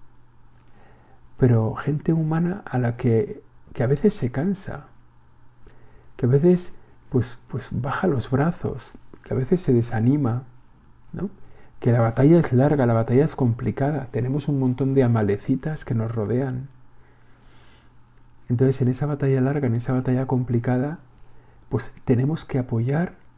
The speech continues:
a los que Dios ha elegido. Tienen que sentir nuestra cercanía, nuestra oración, nuestro consuelo, nuestro apoyo. Tenemos que preocuparnos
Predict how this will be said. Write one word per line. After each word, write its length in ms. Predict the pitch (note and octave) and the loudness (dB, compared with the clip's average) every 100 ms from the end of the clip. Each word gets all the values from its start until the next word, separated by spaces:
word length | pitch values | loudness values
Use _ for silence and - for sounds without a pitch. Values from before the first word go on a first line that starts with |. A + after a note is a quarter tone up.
| - - - - - - | -20 -20 -20 -20 -18 -6
a 160 | B2+ | -2
los 280 | A#2+ A#2 - | -2 -2 -6
que 120 | B2+ | -2
Dios 300 | A#2 B2 B2+ | 2 2 0
ha 100 | A2+ | -6
elegido. 560 | B2 A#2+ - - - - - - - - _ - - - - - - - | -6 -6 -8 -10 -10 -12 -18 -20 -20 -20 _ -20 -20 -20 -20 -20 -20 -12
Tienen 240 | - C3 D3 | 0 2 2
que 100 | B2+ | 0
sentir 400 | B2+ A#2 C#3+ C#3+ | 0 0 2 2
nuestra 380 | C3 A#2+ A#2+ A2+ | 2 -2 -4 -2
cercanía, 640 | A#2+ - B2+ B2 C#3+ D#3+ | -2 -2 0 0 2 0
nuestra 400 | D#3+ B2 - B2 | 0 -2 -2 -2
oración, 760 | A2 A2 G#2+ - C3+ D3+ E3 E3+ - - - | 0 -2 -4 0 2 2 0 -4 -10 -16 -4
nuestro 360 | A#2+ A#2 A#2 A#2+ | -4 -2 -2 -2
consuelo, 720 | A2 G#2+ - B2+ C#3 D3+ D#3+ | -2 -2 0 4 6 6 0
nuestro 400 | C3+ A2+ - A2 | -2 -4 -4 -4
apoyo. 560 | G#2+ C3 C#3 D3 D#3+ F#3 - - - - - - - - - - | 0 4 4 4 -2 -6 -12 -20 -20 -20 -20 -20 -20 -20 -16 -2
Tenemos 360 | A#2+ C3+ F3 | 2 2 0
que 140 | - B2 | 0 0
preocuparnos 880 | A2+ A#2 A2 - C#3+ D#3 F3+ F3 | 0 -2 -2 -2 -2 0 -2 -4